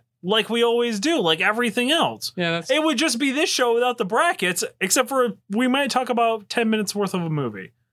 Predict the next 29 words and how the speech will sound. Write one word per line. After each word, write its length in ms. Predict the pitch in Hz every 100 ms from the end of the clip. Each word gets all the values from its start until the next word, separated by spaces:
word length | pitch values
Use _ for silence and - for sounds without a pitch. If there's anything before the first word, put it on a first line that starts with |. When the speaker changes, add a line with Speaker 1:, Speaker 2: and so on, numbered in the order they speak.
| _ -
Speaker 2:
Okay. 360 | - 175 127 117 - _ _ _ _ _
Speaker 1:
You 60 | 208
know 60 |
what 80 | 277
I 60 | 254
mean? 240 | 247 269
That's 400 | 247 285 427 -
the 140 | - 330
charm 400 | - 330 339 330
of 100 | 320
the 80 | 294
show. 560 | - 453 415 147 98 _ _ _ _ _ _ _ _ _ _ _ _
Chuck 260 | - 285 262
and 140 | 277
Tim 160 | 302 269
go 140 | 247
to 80 | 262
the 80 | 254
movies. 640 | 294 392 233 127 117 151 -
<laughs> 360 | - - _ -
Speaker 2:
Yeah. 280 | 180 160 - _ - - -
Speaker 1:
A 60 | -
gabagool, 1080 | 311 339 330 330 302 359 330 240 175 147 180
you 140 | 220
know 80 | 247
what 100 | 262
I 20 |
mean? 80 | 262
Speaker 2:
Gabagool. 1000 | 208 208 214 170 220 247 247 208 - -